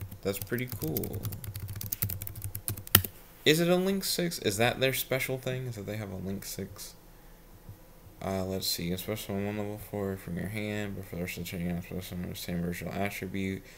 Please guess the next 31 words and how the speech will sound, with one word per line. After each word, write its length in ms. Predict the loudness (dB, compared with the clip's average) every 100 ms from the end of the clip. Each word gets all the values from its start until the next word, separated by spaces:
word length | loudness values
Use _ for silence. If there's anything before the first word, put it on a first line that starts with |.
| -16 -14 -2
Special 180 | 0
summon 480 | 0 0 0 2 0
Majin. 480 | 0 0 2 2 2
It, 280 | 4 4 4
it'll 180 | 6 6
just 220 | 4 4
let 140 | 4
him 100 | 4
chain 420 | 4 4 6 4 2
into 220 | 2 2
his 160 | 2
big 320 | 2 2 2 2
boy. 280 | 2 0 -6 -14 -16 -18 -8 -2
That's 160 | 2
all 180 | 2 2
it 100 | 0
is. 260 | -4 -8 -8
You 80 | -8
just 160 | -4
played 220 | 2 4
a 40 | 4
field 320 | 0 0 0
spell, 280 | 0 0 2
it'll 180 | 2 2
help 260 | 0 0
him 160 | 0 0
get 160 | -2 -2
to 100 | -2
his 80 | -2
boss 380 | -2 -4 -4 -6
monster. 460 | -6 -6 -10 -10